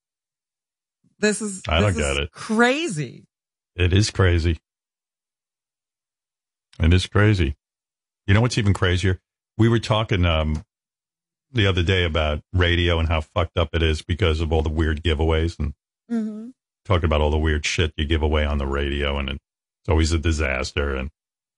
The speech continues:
Speaker 2: the guys
Speaker 1: Well,
Speaker 2: found
Speaker 1: it
Speaker 2: the clip.
Speaker 1: started with Marianne and her three-hour tour, which she <laughs>
Speaker 2: Right. That's what it led to. Yeah. I was lamenting the fact that it's so, it's so true that, you know, Gilligan's Island, of course, the great Marianne,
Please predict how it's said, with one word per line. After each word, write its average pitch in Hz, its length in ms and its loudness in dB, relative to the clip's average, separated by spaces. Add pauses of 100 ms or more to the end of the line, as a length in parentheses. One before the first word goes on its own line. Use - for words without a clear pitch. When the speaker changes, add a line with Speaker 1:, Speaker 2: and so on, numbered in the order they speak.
(180)
Speaker 2:
the 139 100 0
guys 120 360 0
Speaker 1:
Well, 185 120 0
Speaker 2:
found 104 160 0
Speaker 1:
it 85 100 -6
Speaker 2:
the - 60 -14
clip. 110 180 0
Speaker 1:
started 208 400 0
with 165 220 -6
Marianne 180 640 -4
and 156 180 -4
her 156 160 -2
three-hour 165 600 -4
tour, 190 420 -4
which 131 180 -10
she - 600 -4
<laughs> - 100 -12
Speaker 2:
Right. 101 400 4 (160)
That's 113 240 -4
what 101 100 2
it 87 160 -2
led 80 220 -2
to. 71 200 -4 (1000)
Yeah. 62 260 0
I 76 140 0
was 131 200 0
lamenting 113 520 0
the 90 80 2
fact 85 380 -2
that 82 280 0
it's 123 260 2
so, 135 360 0
it's 117 320 -2
so 175 260 0
true 139 460 0
that, 85 320 0 (320)
you 113 200 6
know, 90 180 4
Gilligan's 101 520 2
Island, 82 460 2
of 76 160 -2
course, 90 400 2
the 87 80 2
great 90 280 4
Marianne, 80 720 4